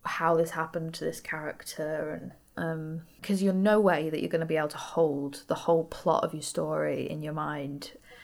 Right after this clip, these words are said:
Sometimes it can just turn into this mammoth novel kind of thing, and you, you've just lost track of all the details.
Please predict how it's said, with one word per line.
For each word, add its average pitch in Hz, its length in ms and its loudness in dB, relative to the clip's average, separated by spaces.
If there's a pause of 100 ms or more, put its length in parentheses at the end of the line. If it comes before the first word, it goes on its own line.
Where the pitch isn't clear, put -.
(140)
Sometimes 202 600 6
it - 80 -2
can 185 120 -2
just 170 200 -6
turn 180 320 4
into 175 240 0
this 160 220 2
mammoth 160 800 -2 (500)
novel 175 600 6
kind 165 180 2
of 165 140 2
thing, 156 340 2
and 170 180 0
you, 165 220 -4
you've 180 220 -2
just 170 180 2
lost 170 400 0
track - 300 -2
of 165 80 2
all 160 160 0
the 160 80 -2
details. 139 580 -8